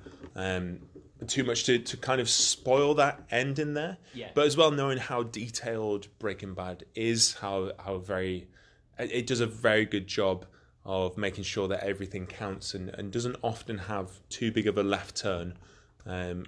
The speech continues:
Speaker 1: story-wise,
Speaker 2: Yeah.
Speaker 1: uh, to counteract this. I thought, "Well, it's gonna be, it'll be fine.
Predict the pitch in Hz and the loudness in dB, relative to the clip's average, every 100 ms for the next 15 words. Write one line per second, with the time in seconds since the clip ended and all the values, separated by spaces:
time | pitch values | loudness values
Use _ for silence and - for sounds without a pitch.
0 | - 98 - - 151 156 110 82 82 107 | -10 -4 -2 6 8 8 8 2 -4 -4
1 | - 104 - - - 98 95 113 - 120 | -6 -10 -14 -20 -8 -6 -6 -8 -4 -6
2 | 113 104 - 90 - - 107 - 123 113 | -4 -6 -4 -6 -8 -6 -6 0 2 2
3 | - 120 110 - - 113 180 139 117 117 | 2 2 4 2 -4 -4 0 0 0 0
4 | 104 95 95 - _ _ _ _ - 135 | 0 -2 -10 -20 _ _ _ _ 2 2
5 | 127 113 143 101 147 175 | 2 2 2 2 0 -4